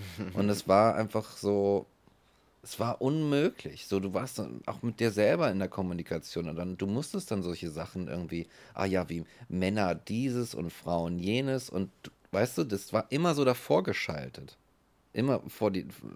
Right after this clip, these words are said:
Speaker 2: vor deine Bedürfnisse. Und du musstest diese, äh, dieses auch binäre Geschlechtersystem irgendwie nutzen, um, also, ich glaube auch nicht nur im Hetero-Kontext,
Speaker 1: Ja,
Speaker 2: sondern, ne,
Speaker 1: nee.
Speaker 2: du musstest das irgendwie so,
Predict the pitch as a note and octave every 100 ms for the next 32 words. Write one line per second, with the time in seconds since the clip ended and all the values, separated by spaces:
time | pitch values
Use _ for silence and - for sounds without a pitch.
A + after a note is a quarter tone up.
0 | - G#1 A1+ - - G2 F2+ G2 F#2 F2+
1 | F2 E2+ - D#2 - E2 F2 A2 E3+ -
2 | B2+ - B2 C3 B2+ B2 - - - -
3 | F#2+ F2+ F#2 F#2+ G2+ - G2+ F#2+ G2 A2
4 | C#3 G#2+ G2 G#2+ C#3 D3 B2 B2+ - B2
5 | B2 B2 G#2 C3 F#2+ F#2+ G2+ C3 - D#3
6 | E3+ - _ - - - G#2 A#2+ B2 B2+
7 | - _ _ _ - G2 G2 F#2 - -
8 | _ _ _ - A2 B2+ A2 B2+ - A#2+
9 | G#2 A#2 F3 F3 G2 - D#2+ C2+ - -
10 | - - _ _ - A2+ F#2+ G2+ G#2 C3
11 | A2+ A#2+ C#3 C3+ A#2 G#2+ A2 A#2 A2+ G#2+
12 | G#2+ G#2+